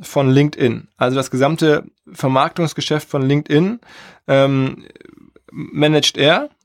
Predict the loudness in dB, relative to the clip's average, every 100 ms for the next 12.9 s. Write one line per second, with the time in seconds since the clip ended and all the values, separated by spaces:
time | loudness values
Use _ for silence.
0 | -20 -20 _ _ -4 -2 -4 -4 -2 -2
1 | -6 -10 -6 -4 -4 -2 0 0 -2 -6
2 | -4 -4 -2 -2 -2 -4 0 2 2 2
3 | 2 2 2 2 0 -4 -6 -6 -6 -4
4 | 0 2 2 2 2 2 2 0 0 2
5 | 2 0 -4 -18 -20 -20 -20 _ -2 2
6 | 2 2 -2 -2 -2 -2 -2 -6 -6 -6
7 | -4 0 0 -2 -4 -6 -2 0 2 0
8 | -2 -6 -12 -20 -20 -10 -6 0 2 0
9 | _ -4 2 2 2 0 -2 0 0 -2
10 | -4 -12 -20 -14 -2 2 2 0 -4 -8
11 | -8 -6 -4 0 2 2 0 -8 -8 -4
12 | -2 -2 -2 -4 -2 0 2 2 -2